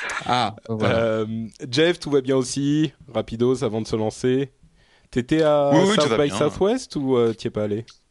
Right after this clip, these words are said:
Speaker 3: Non, j'y suis pas allé. J'ai passé, euh, presque quinze jours à Los Angeles, euh, en deux fois, et donc j'ai envoyé mon partner, euh, Charles, qui est plus jeune que moi, donc lui, il a le <laughs> stamina pour se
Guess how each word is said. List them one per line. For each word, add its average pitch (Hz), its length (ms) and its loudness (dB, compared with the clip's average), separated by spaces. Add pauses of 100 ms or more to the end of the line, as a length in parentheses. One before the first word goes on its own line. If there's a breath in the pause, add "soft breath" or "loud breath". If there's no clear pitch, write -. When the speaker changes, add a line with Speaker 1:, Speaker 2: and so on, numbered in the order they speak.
(420)
Speaker 3:
Non, 160 480 2
j'y 143 120 0
suis 131 180 0
pas 139 160 2
allé. 131 220 2
J'ai 113 320 0
passé, 120 500 0
euh, 98 600 -2 (1120)
presque - 420 -6 (440)
quinze 107 160 -2
jours 101 260 0
à 92 260 0
Los 92 220 -4
Angeles, 104 680 0
euh, 90 200 -8
en 92 160 -2
deux 92 120 -2
fois, 104 300 2
et 95 60 -4
donc 95 180 -4
j'ai 95 80 -4
envoyé 95 360 -2
mon 90 440 -4
partner, 92 360 -2
euh, 90 420 -4
Charles, 101 320 2 (320)
qui - 220 -8
est 87 340 -4
plus 104 160 -4
jeune 90 160 0
que 90 80 -4
moi, 92 160 2
donc 90 160 -6
lui, 87 440 -2
il 82 100 -2
a 82 120 -2
le 82 280 -8
<laughs> - 100 -10
stamina 117 480 0
pour 98 240 -14
se - 160 -8